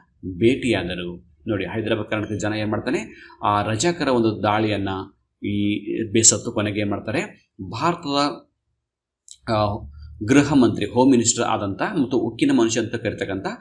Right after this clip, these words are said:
ಸರ್ದಾರ್ ವಲ್ಲಭಾಯ್ ಪಟೇಲ್ರನ್ನ ಭೇಟಿ ಆಗ್ತಾರೆ. ಪಟೇಲ್ ಅವರು ಖಾಸಿಂ ರಜ್ವಿಯ ಮಟ್ಟ ಹಾಕೋಕೆ ಪ್ಲಾನ್ ಹಾಕಿದ್ದರು. ಇವರನ್ನ ಸದೆಬಡಿಯಲು ಮಿಲಿಟರಿ ಪಡೆ ಕಾರ್ಯಾಚರಣೆಗೊಳಿಸಲು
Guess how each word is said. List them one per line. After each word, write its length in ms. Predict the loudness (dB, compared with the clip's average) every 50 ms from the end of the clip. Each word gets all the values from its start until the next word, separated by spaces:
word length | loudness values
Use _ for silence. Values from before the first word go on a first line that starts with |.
| -16 -20 -20 -20 -8
ಸರ್ದಾರ್ 420 | -4 -2 -2 -2 -2 -4 -4 -4 -2
ವಲ್ಲಭಾಯ್ 500 | 0 0 0 0 0 -2 -4 -6 -4 -6
ಪಟೇಲ್ರನ್ನ 500 | -8 -4 -2 -2 -2 -2 -2 -4 -4 -4
ಭೇಟಿ 320 | -4 -4 -6 -6 -6 -8
ಆಗ್ತಾರೆ. 680 | -8 -8 -8 -8 -6 -6 -6 -6 -8 -12 -20 -20 _ _ 0
ಪಟೇಲ್ 300 | 0 0 0 0 -2 -2
ಅವರು 440 | 0 2 4 4 6 4 4 2 0
ಖಾಸಿಂ 460 | -4 -4 -2 0 0 0 0 0 0
ರಜ್ವಿಯ 440 | 0 -2 -2 -2 -4 -2 -2 -2 -2
ಮಟ್ಟ 320 | -2 -4 -6 -8 -8 -12
ಹಾಕೋಕೆ 480 | -12 -12 -10 -12 -12 -10 -6 -6 -6 -6 -6 -10 -20 _ _ _ -4
ಪ್ಲಾನ್ 320 | 0 2 2 2 2 -2
ಹಾಕಿದ್ದರು. 760 | -6 -10 -12 -12 -8 -8 -8 -6 -6 -6 -6 -8 -12 _ _ _ -20 _ -2 0
ಇವರನ್ನ 320 | 0 0 2 0 0 0
ಸದೆಬಡಿಯಲು 800 | 0 0 -2 -2 -4 -4 -2 -2 0 0 0 0 0 -2 -2 -4 -6 -10 -20 _ -6 0 4
ಮಿಲಿಟರಿ 640 | 4 4 4 4 0 2 0 2 2 2 0 0
ಪಡೆ 200 | 0 0 0 -2
ಕಾರ್ಯಾಚರಣೆಗೊಳಿಸಲು 1000 | -2 -2 -2 -2 -2 -4 -6 -6 -6 -4 -4 -4 -6 -6 -6 -6 -8 -8 -8 -10